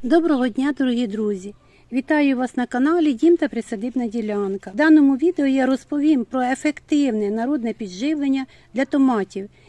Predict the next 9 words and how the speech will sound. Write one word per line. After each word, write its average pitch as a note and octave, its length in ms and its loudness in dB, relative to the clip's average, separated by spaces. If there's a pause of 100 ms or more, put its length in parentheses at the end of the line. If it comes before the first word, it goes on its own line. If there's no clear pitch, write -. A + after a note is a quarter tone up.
яке B3 220 -4
давно B3 320 0
зарекомендувало C4+ 840 -2
себе B3 300 -6
і A#3+ 40 -4
допомагає A#3+ 640 -4
не G#3 120 -4
тільки D#4 360 -4
забезпечити C#4+ 840 -4